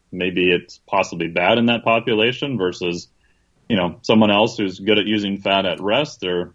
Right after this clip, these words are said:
burning through a lot of that as fuel, and it doesn't get pushed off into other tissues then.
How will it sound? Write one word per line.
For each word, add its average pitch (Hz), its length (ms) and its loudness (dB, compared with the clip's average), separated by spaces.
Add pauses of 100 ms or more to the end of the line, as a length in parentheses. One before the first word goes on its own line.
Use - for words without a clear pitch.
(120)
burning 107 420 2
through 113 240 4
a - 20 4
lot 95 220 4
of 95 60 0
that 92 160 0
as 87 180 -8
fuel, 107 260 -2
and 127 100 0
it 85 40 -6
doesn't 90 220 -2
get 90 220 -6
pushed - 260 0
off - 260 2
into 90 140 -2
other 90 180 0
tissues 139 460 -2
then. 160 320 -2